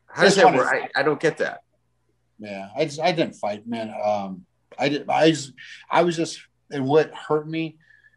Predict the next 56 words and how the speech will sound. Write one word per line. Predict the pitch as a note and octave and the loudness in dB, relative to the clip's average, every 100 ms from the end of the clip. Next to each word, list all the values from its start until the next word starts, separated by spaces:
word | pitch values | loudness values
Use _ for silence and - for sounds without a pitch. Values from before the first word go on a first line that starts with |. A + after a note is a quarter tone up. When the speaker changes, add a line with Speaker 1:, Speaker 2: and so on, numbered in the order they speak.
| _ | _
Speaker 2:
later | A2 B2 C3 B2 | -2 0 0 -2
on | A#2 B2+ | -2 -4
in | B2+ | -4
my | B2 | -8
career, | B2 B2 B2 C3 C3+ | -10 -8 -6 -6 -4
like, | G#2+ F#2+ | -4 -6
especially | - A2+ A#2+ | -6 -6 -2
going | A#2 A2 | 0 2
after | A2 A2 | 2 0
Russia, | G2+ G#2 G#2+ - B2+ C3 - - _ _ | -4 -2 -2 -4 -6 -8 -18 -20 _ _
when | A#2+ | 2
I | A#2 | 2
was | A2 G#2+ | 2 0
really | A#2+ B2+ A#2+ | 0 0 -2
getting | A2+ G2 | -4 -6
hurt, | - B2 C#3 - _ _ _ _ - | -2 -2 -2 -8 _ _ _ _ -2
um, | A#2 G#2 G#2 | 0 0 -2
and | G#2+ | 0
not | A#2 A2+ | 0 0
recovering, | A2 G#2+ A2+ A#2 A#2+ B2+ - _ _ | -4 -4 -4 -2 -6 -6 -16 _ _
is, | - A#2 A2+ | -10 -8 -4
uh, | G#2 G2 F#2 F2+ _ _ _ _ _ _ | 0 0 -2 -8 _ _ _ _ _ _
when | A#2 A2+ | 0 4
I | |
lost | A2 A2+ - | 4 2 -2
my | A#2 A2+ | -4 0
eyesight, | A#2+ A#2+ - A2+ A2 G#2+ | 0 0 -4 -4 -4 -8
that | A2 A2 | -10 -8
kind | A#2 | -8
of | A#2 | -6
stuff. | C3 B2+ - - - - | 0 0 -2 -14 -20 -14
Like, | G#2+ A2+ | -6 0
I | C#3 | 0
was | B2 | 0
fighting | - - A2 A#2 A2 G#2 G2+ | -4 -2 0 0 -2 -8 -10
just | - A#2+ - _ | -12 -12 -14 _
to, | B2 F#2 - | -6 -6 -6
just | C#3 C3+ - | -4 -4 -6
to | - | -8
compete, | A2+ - A#2+ - | -8 -6 -6 -6
to | A2+ | -8
fight, | - G2 - - | -6 -6 -6 -4
not | A#2+ C#3 | -2 -2
for | - | 0
money, | A#2+ A#2 A#2 A2 | -2 0 -2 0
not | A#2 B3 | 0 -2
just | A#2+ - | -6 -10
because | B2 A2 | -6 -4
I | |
wanted | G#2+ A2+ A#2+ | -2 -2 -2
to | A2+ | -6
fight. | - G2+ G2+ G#2+ | -6 -6 -6 -8
And | A2 | -10
if | G#2+ | -4
I | G#2 | 0
lost, | A#2 C3+ A#2+ - | 4 4 4 0